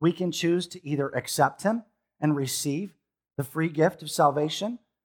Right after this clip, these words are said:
or we can choose to reject him. So not everyone will go to heaven, but God wants everyone to come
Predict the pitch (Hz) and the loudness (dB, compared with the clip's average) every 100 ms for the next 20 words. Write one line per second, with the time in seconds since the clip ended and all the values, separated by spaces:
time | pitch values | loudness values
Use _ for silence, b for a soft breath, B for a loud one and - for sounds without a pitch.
0 | _ _ 135 160 175 190 208 180 156 147 | _ _ 4 6 6 2 -2 -2 -2 -2
1 | 151 147 - _ _ - 165 147 160 160 | -4 -10 -16 _ _ -6 -4 0 2 2
2 | - 139 104 - _ _ _ _ _ _ | 0 -6 -6 -14 _ _ _ _ _ _
3 | _ _ - 160 190 202 208 220 214 202 | _ _ -4 6 8 8 6 6 6 8
4 | 196 190 190 180 180 190 185 185 190 160 | 8 6 4 4 8 8 8 6 6 4
5 | 98 _ _ _ _ 165 165 220 220 175 | -6 _ _ _ _ 0 6 10 10 10
6 | 214 240 226 180 - 190 247 233 220 175 | 8 10 8 6 2 6 6 6 0 2
7 | 156 147 143 135 _ - 165 - 170 156 | 4 4 4 -6 _ -8 -8 4 6 6
8 | 156 | 4